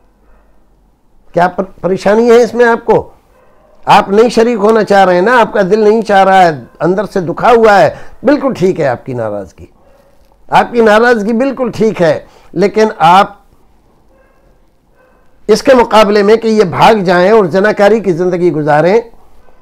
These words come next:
क्या ये बेहतर नहीं है कि आप किसी को अपना वली बन-, अपना वकील बनाकर और उससे कहें कि इनका निकाह करा दो, वो आपके तरफ से वकील हो जाए, निकाह दुरुस्त हो जाएगा उनका,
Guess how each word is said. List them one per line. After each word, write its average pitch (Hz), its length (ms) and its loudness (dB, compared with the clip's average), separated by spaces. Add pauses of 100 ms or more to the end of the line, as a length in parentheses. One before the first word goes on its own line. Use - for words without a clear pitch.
(120)
क्या 185 100 2
ये 190 160 2
बेहतर 170 380 0
नहीं 214 280 2
है 247 80 6
कि 214 120 -4
आप 190 320 2
किसी 202 320 -4
को 214 140 0
अपना 196 320 0
वली 170 300 0
बन-, 165 220 0 (480)
अपना 196 680 0 (360)
वकील 233 480 2
बनाकर 175 480 0 (260)
और 196 100 2
उससे 208 220 -2
कहें 190 260 0
कि 202 120 -4
इनका 185 240 0
निकाह 180 260 -2
करा 175 260 -2
दो, 202 220 -4 (560)
वो 170 120 0
आपके 180 340 2
तरफ 175 260 -2
से 196 260 -2 (360)
वकील 180 400 -2
हो 175 160 0
जाए, 185 300 -2 (600)
निकाह 175 300 -4
दुरुस्त 196 340 -4
हो 254 40 -2
जाएगा 220 300 0
उनका, 170 300 -8